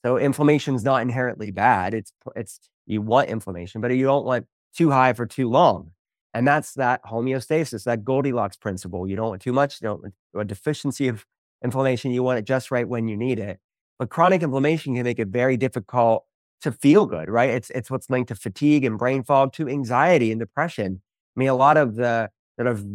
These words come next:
negative impacts of alcohol really do stem around its role, uh, how it's impacting inflammation levels in the body. And there's a field of research called the cytokine model of cognitive function.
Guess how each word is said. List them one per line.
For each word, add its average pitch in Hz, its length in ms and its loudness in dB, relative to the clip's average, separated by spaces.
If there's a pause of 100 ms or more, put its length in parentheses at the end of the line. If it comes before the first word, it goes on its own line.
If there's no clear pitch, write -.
(120)
negative 131 480 2
impacts 127 440 0
of 107 60 -6
alcohol 117 340 0
really 123 240 -2
do 117 200 -2
stem 123 340 0
around 107 400 -4 (580)
its - 260 -2
role, 131 600 2
uh, 117 100 -2
how 147 300 4
it's - 220 -4 (120)
impacting 117 540 -2
inflammation 117 520 -4
levels 101 300 -10
in 98 80 -8
the 92 60 -8
body. 101 480 -2 (340)
And 117 100 -2
there's 127 140 0
a 117 40 -2
field 151 240 2
of 120 100 -2
research 131 380 -2
called 117 180 -4
the 110 60 -6
cytokine 127 760 0
model 117 480 0
of 104 120 -10
cognitive 113 600 -6
function. 107 600 -6